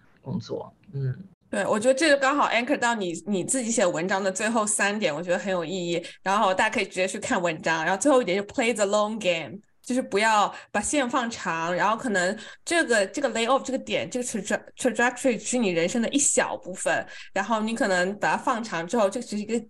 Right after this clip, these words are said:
Speaker 2: 点而已。但是我知道确实很难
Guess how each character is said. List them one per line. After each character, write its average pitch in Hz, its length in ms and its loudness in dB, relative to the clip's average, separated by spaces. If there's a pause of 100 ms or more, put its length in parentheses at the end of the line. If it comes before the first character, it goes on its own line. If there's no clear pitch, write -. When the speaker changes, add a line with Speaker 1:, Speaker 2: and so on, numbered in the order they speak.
(140)
Speaker 2:
点 196 280 -2
而 - 120 -4
已。 - 120 -12
但 349 140 4
是 381 60 6
我 254 140 8
知 196 200 -2
道 254 380 2 (100)
确 - 160 2
实 302 140 0
很 190 200 0
难 104 240 -4